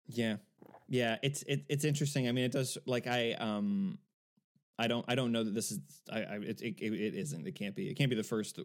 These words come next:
uh, Western to have, uh, to have done that. But it is interesting that, like, in the, in the solidifying this is, like, where the Western goes for the antagonism, like, as in, like, pe-, like, someone else is taking over the town.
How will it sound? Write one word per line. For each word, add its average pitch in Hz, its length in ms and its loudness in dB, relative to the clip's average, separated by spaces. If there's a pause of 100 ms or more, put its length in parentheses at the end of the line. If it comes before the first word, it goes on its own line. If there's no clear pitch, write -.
(140)
uh, 101 160 0
Western 98 360 0
to 104 140 -2
have, 98 280 -2
uh, 90 220 -4 (400)
to 127 80 2
have 107 120 2
done 110 200 2
that. 98 200 0
But 117 80 2
it 120 100 2
is 139 200 4
interesting 113 440 0
that, 98 140 0
like, 101 180 -2
in 110 300 2
the, 101 400 0 (720)
in 127 140 4
the 127 80 2
solidifying 123 800 2
this 135 200 0
is, 113 160 -2
like, 98 180 0
where 104 380 2
the 95 440 2 (180)
Western 104 440 0
goes 101 540 -2 (160)
for 101 460 0
the 95 400 -2 (580)
antagonism, 120 760 0
like, 107 260 0 (100)
as 104 280 0
in, 101 180 2
like, 98 220 -2
pe-, - 160 -4
like, 101 220 -2
someone 110 380 2
else 98 220 0
is 104 80 -4
taking 104 300 -2
over 98 160 -2
the 101 80 -4
town. 104 420 -2